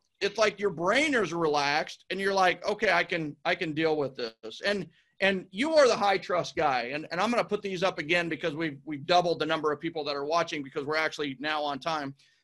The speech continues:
But here's the thing is, is you gotta check out Time Traps by this, by this guy. And then listen, this is required reading for the generosity generation.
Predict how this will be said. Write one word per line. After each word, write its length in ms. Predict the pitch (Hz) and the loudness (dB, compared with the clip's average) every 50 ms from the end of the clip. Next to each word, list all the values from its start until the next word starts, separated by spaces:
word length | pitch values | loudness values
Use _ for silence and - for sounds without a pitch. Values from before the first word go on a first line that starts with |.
| _ _ | _ _
But 140 | 196 190 175 | 2 4 4
here's 220 | 190 240 262 233 | 4 4 2 2
the 60 | 233 | 0
thing 200 | 202 254 240 226 | 2 2 4 6
is, 120 | 202 196 196 | 4 4 2
is 340 | - 190 196 185 151 - - _ _ _ - - - | 2 0 0 0 0 -4 -12 _ _ _ -12 -8 -6
you 120 | 160 160 | -6 0
gotta 240 | - 202 220 233 226 | 4 6 6 6 6
check 300 | - - 226 208 208 220 | 6 4 2 4 4 4
out 200 | 202 190 170 - | 2 2 2 0
Time 280 | - 185 180 185 180 | 0 0 0 0 0
Traps 400 | 170 190 185 180 180 185 - - - | 0 0 2 2 2 2 0 -4 -4
by 140 | 175 170 165 | -2 -2 0
this, 260 | 170 180 170 165 - _ _ _ _ _ _ _ | 0 -2 -4 -4 -8 _ _ _ _ _ _ _
by 140 | 170 170 | -2 0
this 240 | 170 170 180 185 - | 0 0 -2 -4 -2
guy. 340 | - 180 175 175 170 170 - - | 0 0 2 4 2 2 2 0
And 120 | 190 196 | -2 0
then 400 | 208 214 208 208 202 190 175 - - _ _ _ _ _ | 2 2 4 4 2 2 0 -6 -10 _ _ _ _ _
listen, 300 | 208 277 - 262 220 180 | -2 0 0 0 -4 -2
this 200 | 170 262 320 - | -2 -4 -4 -4
is 120 | 381 330 294 | -6 -4 -4
required 580 | 269 226 - - 240 254 269 262 240 208 170 | -4 -6 2 4 6 8 8 8 6 6 4
reading 420 | 196 233 285 294 240 175 139 127 - | 4 2 4 4 4 4 2 0 -6
for 120 | - 170 | -2 -2
the 80 | 180 175 | -2 2
generosity 640 | 151 220 233 247 240 226 220 214 196 - 202 196 | 4 4 6 6 6 6 6 4 4 2 -4 -2
generation. 680 | 165 190 196 190 185 180 190 190 175 165 - 127 113 | 0 0 2 2 2 2 2 2 0 -2 -4 -8 -12